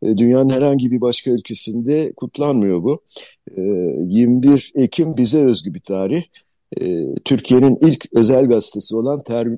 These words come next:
Tercüman-ı Ahval Gazetesi, e, bin sekiz yüz altmış yılında, yirmi bir Ekim bin sekiz yüz altmışta tarih, e, yayına başlamış. Buna dayandırılarak da Dünya Gazeteciler Günü ülkemizde yirmi bir Ekim'de, e, kutlanıyor.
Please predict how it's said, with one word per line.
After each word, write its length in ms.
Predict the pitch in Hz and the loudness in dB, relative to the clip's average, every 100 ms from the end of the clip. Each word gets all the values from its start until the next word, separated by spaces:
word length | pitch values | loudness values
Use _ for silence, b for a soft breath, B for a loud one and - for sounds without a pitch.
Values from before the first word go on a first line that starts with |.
| - | -6
Tercüman-ı 680 | 117 110 117 120 123 123 113 | -4 -4 -2 -2 -2 -2 -4
Ahval 240 | 104 127 | -2 -2
Gazetesi, 500 | 110 95 - 92 - 170 - B B B - 101 | -2 -4 -6 -10 -8 -8 -10 B B B -8 -2
e, 120 | 98 | 2
bin 80 | 113 | 4
sekiz 360 | 131 117 139 | 4 4 4
yüz 80 | 110 | 6
altmış 420 | 123 117 131 - | 4 2 0 0
yılında, 340 | 107 90 82 85 | 0 0 -4 -4
yirmi 280 | 92 110 | 0 0
bir 60 | 113 | 2
Ekim 300 | 104 131 120 - | 0 -2 -6 -8
bin 180 | 107 98 | -6 -4
sekiz 300 | - 104 107 | -2 -2 2
yüz 60 | |
altmışta 460 | 110 107 98 - 123 | 2 2 -2 0 0
tarih, 380 | - 107 110 110 _ _ B B | 0 0 0 -2 _ _ B B
e, 80 | 104 | 0
yayına 440 | 101 107 107 107 | 2 2 2 0
başlamış. 640 | 95 90 - 101 131 - _ B B - | -2 -4 -6 -6 -6 -10 _ B B -4
Buna 200 | 139 135 | 0 2
dayandırılarak 1040 | 117 107 101 82 87 101 98 90 107 - | 0 0 -4 -8 -8 -6 -4 -4 -6 -6
da 120 | 160 | -2
Dünya 280 | 131 127 139 | 2 2 4
Gazeteciler 640 | 123 117 - 113 101 113 | 2 0 0 -4 0 0
Günü 260 | 104 101 131 135 | 0 -2 -4 -4
ülkemizde 420 | 110 107 95 139 | -4 -4 -4 -2
yirmi 280 | 143 120 120 | 0 0 0
bir 80 | 131 | 0
Ekim'de, 460 | 113 110 104 120 - _ b - | -2 -2 -4 -4 -6 _ b -12
e, 300 | 92 87 85 | -8 -6 -8
kutlanıyor. 640 | - - 95 90 90 143 | -12 -8 -4 -2 0 0